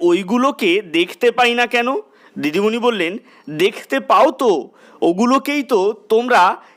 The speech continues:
কালো কালো দাগ হিসাবে দেখো। ঘুড়ি যখন অনেক উঁচুতে চলে যায়, তখন তাকে কি আর বড় দেখায়? ছোট বিন্দুর মতো দেখায়।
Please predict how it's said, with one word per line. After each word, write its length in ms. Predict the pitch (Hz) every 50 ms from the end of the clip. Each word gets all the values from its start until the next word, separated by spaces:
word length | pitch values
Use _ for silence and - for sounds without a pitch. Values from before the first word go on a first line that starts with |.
| _ _
কালো 320 | - 208 165 175 202 240 262
কালো 440 | 247 254 240 214 175 190 214 - - - _ -
দাগ 380 | 135 139 151 190 170 190 226 214
হিসাবে 500 | 208 220 247 247 240 - 240 233 233 233
দেখো। 460 | 202 220 226 226 226 208 190 147 113 - _ _ _ _ _ - 160
ঘুড়ি 280 | 147 147 175 196 247
যখন 380 | 240 196 262 247 - 240 262 247
অনেক 500 | - - 175 190 208 226 254 254 254 - -
উঁচুতে 560 | - - 202 214 214 - - 254 208 - 262
চলে 280 | 254 254 247 240 247 240
যায়, 300 | 190 196 170 165 185 220 - - - - _ _
তখন 500 | - 196 202 202 254 262 226 190 202 240 - - - - _ _
তাকে 320 | 185 180 165 170 - 233
কি 180 | 208 - 240 247
আর 120 | 254 247
বড় 320 | 202 165 165 165 175 202
দেখায়? 480 | 220 240 240 240 - 302 320 269 190 131 - - _ _ _ _
ছোট 280 | - - 226 208 214 240
বিন্দুর 540 | 233 180 196 208 226 233 233 254 254 247
মতো 280 | 240 226 233 233 233 233
দেখায়। 460 | 220 220 214 - - 214 160 131 120